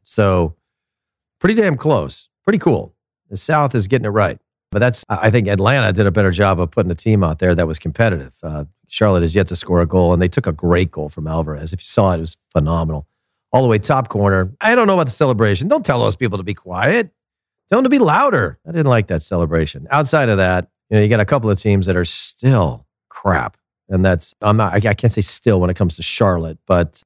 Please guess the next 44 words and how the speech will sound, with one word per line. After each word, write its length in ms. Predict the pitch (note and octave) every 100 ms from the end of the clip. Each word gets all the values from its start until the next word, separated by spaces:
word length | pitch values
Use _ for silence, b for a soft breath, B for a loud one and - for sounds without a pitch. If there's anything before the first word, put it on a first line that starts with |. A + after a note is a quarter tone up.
| _
boy, 280 | F#2 D#2 - -
Cincinnati 580 | C3+ B2+ A2+ G#2 E2+
still 560 | - - A#2+ A#2 D2 - _
have 360 | G2+ G#2+ C#2+ C2+
not 320 | G2 G2 -
figured 420 | - - G2 D#2+
out 300 | F2+ F2 D2+ _
how 200 | - F2+
to 80 | F2
play 240 | D2+ F2
in 80 | E2+
this 180 | D#2 D#2
league. 220 | D2 C2 _ _ _
They 80 | A2+
still 220 | - C#3
haven't. 280 | C#3+ D3 F2+
And 200 | B2 B2
Chicago 560 | D3+ - A3+ B3+ A#3+
as 120 | G#3+
well. 240 | D#3+ A#3 A2
Chicago, 460 | - B2+ F3+ F#3+ B2
they 60 |
bring 220 | G#2 C#3+
in 80 | E3+
Shaqiri, 340 | D3 B2 E3+ F3+
and 80 |
they, 80 | D3+
they're, 180 | G#2 A#2+
you're, 160 | A2 A#2+
you're 160 | A2
thinking, 460 | G#2 D#3+ D3 A#2 G2+
you 100 | -
know, 300 | G#2 A2 A#2+
this, 180 | G2+ A2+
this 180 | - A2+
should 160 | A#2+
be, 320 | F#2+ A2 G2+ F2 _ _ _
this 100 | A2+
should 160 | - F#2
be 80 | F2
cool. 280 | - A#2
We'll 160 | F#3+ C#3+
see 200 | E2+ G2+
some, 340 | - F2 D#2+